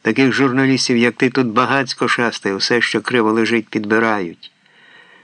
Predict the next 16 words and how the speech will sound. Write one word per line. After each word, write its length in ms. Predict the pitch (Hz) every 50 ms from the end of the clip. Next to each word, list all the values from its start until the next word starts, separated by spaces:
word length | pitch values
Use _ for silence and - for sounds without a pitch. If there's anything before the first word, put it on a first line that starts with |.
| _ _ _ _ _ _ _ _ _ _ 1077 _ _ _ _ _ _ _ _ _ _ _ _ _ _ _ 1077 _ _ 1077 1077 _ _ _ _ _ _ _ _ _ _ _ _ _ _ _ _ _ _ _ _ _ _ _ -
За 160 | 113 113 117
дверима 440 | 117 120 123 131 135 131 127 127 120
щось 440 | - - - - 127 117 - - - -
клацнуло, 840 | - - 110 101 104 117 151 156 - - - 156 156 147 151 151 143
і 300 | - - 127 123 120 - - - -
у 120 | 107 101
приміщенні 640 | - - 113 107 107 123 139 135 - 139 127 120 113
знову 320 | 101 104 110 117 117 113
стало 360 | 110 - - 107 104 101 98 107
темно. 460 | - - 98 90 90 - - - - - _ _ _ _ _ _ _ _ _ _ _ _ _ _ _ _ _ _ _ _ _ _ _ _ _ _ _ _ _ _ _ _ _ _ _ _ _ _ _ _ _ _ _ _ _ _ _ _ _ _ _ _ _ _ _ _ _ _ _ _ _ _ _ - _ _ _ _ _ _ _ _ _ _ _ _ _ _ _ _ _ _ _
Ну 360 | - 113 113 117 117 117 117
і 120 | 123 123 117
система, 800 | - - - 131 123 - - - - 127 123 117 117 113 113 107
вимикач 760 | 107 113 117 120 117 113 - - 123 117 117 113 - - -
на 140 | 120 117 113
дворі. 640 | 113 107 104 104 104 101 101 101 98 95 95 -